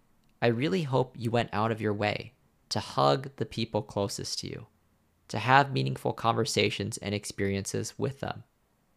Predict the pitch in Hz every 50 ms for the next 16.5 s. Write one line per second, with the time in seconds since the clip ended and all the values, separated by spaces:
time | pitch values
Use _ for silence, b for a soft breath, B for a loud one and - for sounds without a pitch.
0 | _ _ _ _ - - 131 - - - 147 165 190 185 143 143 123 120 120 117
1 | 117 113 113 - - 117 - - - 139 - - 131 127 127 120 - - 117 110
2 | - - - 101 92 87 85 85 85 85 92 92 _ _ _ _ _ _ _ _
3 | _ _ - 117 95 73 120 123 113 113 110 110 113 120 131 139 131 113 98 85
4 | 78 - - _ _ - - 120 104 104 98 - 107 110 117 - - - 110 110
5 | - 110 104 107 104 98 92 95 95 92 90 98 107 - - 85 - - 90 87
6 | 87 90 90 95 95 - - _ _ _ _ _ _ _ _ _ _ _ _ _
7 | _ _ _ _ - - 117 117 117 - 123 127 - - - - - 170 170 151
8 | 123 - 123 120 117 - - 107 - - - 104 95 92 95 104 104 101 92 -
9 | 85 71 - - - - - - - _ _ _ - - 110 104 107 98 98 107
10 | 120 135 139 135 127 - 101 92 95 98 95 87 - 98 98 98 101 101 104 104
11 | - - 104 95 95 92 92 87 87 90 90 90 92 95 - - 98 101 98 -
12 | - - - - - _ _ _ _ _ _ _ _ _ _ _ _ _ _ _
13 | _ _ _ _ _ _ _ _ _ _ _ _ _ _ _ _ _ _ _ _
14 | _ _ - 131 123 110 - - 180 214 233 - - - 151 143 143 151 156 151
15 | - 117 147 147 143 143 139 - - 135 127 - - - 139 131 131 120 104 98
16 | 104 123 139 120 104 - - - -